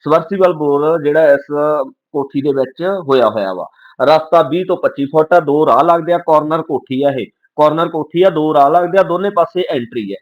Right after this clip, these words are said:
ਠੀਕ ਹੈ ਜੀ। ਅਹ, ਡਬਲ ਸਟੋਰੀ ਕੋਠੀ ਆ। ਰੇਟ ਆ ਜਿਹੜਾ ਬਿਲਕੁਲ ਜਾਇਜ਼ ਆ, ਵੀਡੀਓ ਦੇ ਵਿੱਚ ਬਣੇ ਰਹੋ। ਜੇਕਰ ਤੁਸੀਂ ਇਸ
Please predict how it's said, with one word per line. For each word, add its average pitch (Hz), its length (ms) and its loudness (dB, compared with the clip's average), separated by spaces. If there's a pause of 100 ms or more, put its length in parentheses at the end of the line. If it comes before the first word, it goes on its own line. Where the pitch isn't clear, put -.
(300)
ਠੀਕ 165 140 -4
ਹੈ 208 60 -2
ਜੀ। 190 160 -6 (320)
ਅਹ, 156 160 6
ਡਬਲ 160 260 2
ਸਟੋਰੀ 156 320 -2
ਕੋਠੀ 147 380 -2
ਆ। 185 140 6
ਰੇਟ 180 400 0
ਆ 185 80 2
ਜਿਹੜਾ 175 220 -2
ਬਿਲਕੁਲ 165 600 -4 (160)
ਜਾਇਜ਼ 120 360 0
ਆ, 131 180 2 (100)
ਵੀਡੀਓ 147 240 -4
ਦੇ 160 60 -4
ਵਿੱਚ 147 220 -6
ਬਣੇ 131 300 -4
ਰਹੋ। 139 200 -2
ਜੇਕਰ 127 260 -6
ਤੁਸੀਂ 139 340 -8
ਇਸ 139 100 -6